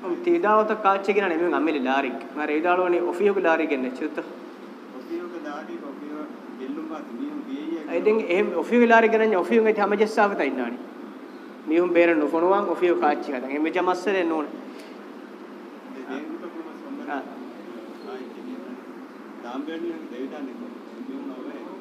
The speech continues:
Speaker 1: ඒ ඔන්න උසූලේ දරුම් කුරන් අයර ඉමාලම සුබ්හානකල්ලාහ් වබිහම්දික අෂ්හදු අල්ලා ඉලාහා ඉල්ලා අන්ත අස්තග්ෆිරුක වඅතූබු ඉලෛක්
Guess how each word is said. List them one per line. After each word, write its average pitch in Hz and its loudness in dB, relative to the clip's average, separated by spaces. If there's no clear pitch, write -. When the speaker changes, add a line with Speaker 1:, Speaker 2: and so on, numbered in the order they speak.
Speaker 1:
ඒ 165 -2
ඔන්න 185 2
උසූලේ 214 4
දරුම් 220 2
කුරන් 202 0
අයර 143 -4
ඉමාලම 147 -2
සුබ්හානකල්ලාහ් 135 -6
වබිහම්දික 143 -4
අෂ්හදු - -6
අල්ලා 131 -2
ඉලාහා 127 -4
ඉල්ලා 127 -4
අන්ත 143 -8
අස්තග්ෆිරුක 139 -8
වඅතූබු 135 -6
ඉලෛක් 151 0